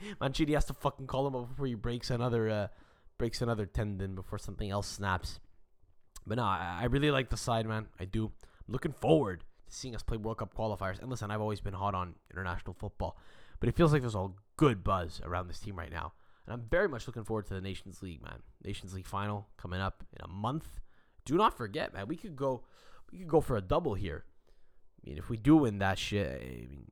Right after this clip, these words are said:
come on. If Jorginho plays a good game or two against Spain and whoever we face in either France or Belgium, surely he's, he's gotta be a shoo-in for, for Ballon d'Or. He, uh, he's hero of the week, actually, for having won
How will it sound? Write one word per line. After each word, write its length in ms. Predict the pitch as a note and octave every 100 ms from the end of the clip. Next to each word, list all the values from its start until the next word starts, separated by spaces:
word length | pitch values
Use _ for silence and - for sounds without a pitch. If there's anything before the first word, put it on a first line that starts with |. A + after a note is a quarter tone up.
| - -
come 140 | E2+
on. 180 | B2+ G2 E2 -
If 120 | F#2+
Jorginho 460 | A#2+ A2 C3 D3+ A#2+
plays 180 | A#2+ G#2
a 60 |
good 200 | F#2+ G#2
game 220 | A2+ D3+
or 80 | B2+
two 180 | - G2+
against 280 | F#2+ G2 -
Spain 200 | B2+ G#2
and 100 | G2
whoever 240 | G#2 A2+
we 160 | A2 G#2
face 360 | - A#2 G#2
in 180 | G2+ F#2 - - - - - -
either 180 | G#2+
France 340 | G2+ A#2+ A#2 -
or 60 |
Belgium, 480 | D#2+ A2 B2 G2 F2 - _ _ - _ _ _ _ _ _ _ _
surely 360 | - C3+ D#3 B2+
he's, 280 | G2+ G2 F#2
he's 200 | G#2 G2+
gotta 220 | G2+ G#2+
be 120 | G#2+
a 60 | G#2
shoo-in 420 | - B2+ B2 G#2
for, 320 | - G#2 F2+ - - _ - - -
for 140 | A2
Ballon 320 | A2+ A#2 G#2
d'Or. 320 | G#2+ C#3+ A2 - _ _ _ _ -
He, 340 | - - A2+ G#2
uh, 500 | G2 G2 G2 F#2 F2+
he's 280 | - A3+ F#3
hero 260 | F3 G3+ A#2+
of 80 |
the 60 | G2+
week, 200 | F2+ E2
actually, 440 | - - - - - - - _ - - - _ - -
for 120 | -
having 340 | G2+ G2 F#2+
won 300 | F2+ F#2+ F2+